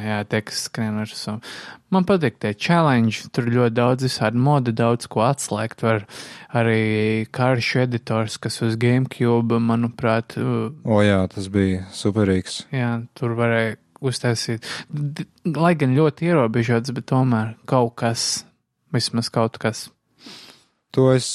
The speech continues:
Speaker 2: mazāk spēlēju, bet Time Splitters trīs, Future Perfect arī ļoti laba spēle. Es atceros, bija foršs līmenis, tā kā uz vilcienā braucošā, tur atšaudīties.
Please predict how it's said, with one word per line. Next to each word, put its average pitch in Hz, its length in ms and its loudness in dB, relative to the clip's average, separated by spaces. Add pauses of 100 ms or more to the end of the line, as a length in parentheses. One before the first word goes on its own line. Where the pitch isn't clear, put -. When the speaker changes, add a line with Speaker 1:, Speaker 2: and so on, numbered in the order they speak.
Speaker 2:
mazāk 117 420 4
spēlēju, 107 400 2
bet 98 200 0
Time 113 280 2
Splitters 104 480 0
trīs, 113 400 2
Future 113 480 2
Perfect 104 400 0
arī 98 240 4
ļoti 98 240 4
laba 101 220 2
spēle. 101 400 2 (160)
Es - 180 -6
atceros, 113 440 2 (240)
bija 107 360 2
foršs - 340 0
līmenis, 117 460 2
tā 107 80 2
kā 101 160 4
uz 101 80 2
vilcienā 110 720 2
braucošā, 101 640 2
tur 107 220 0
atšaudīties. 98 640 2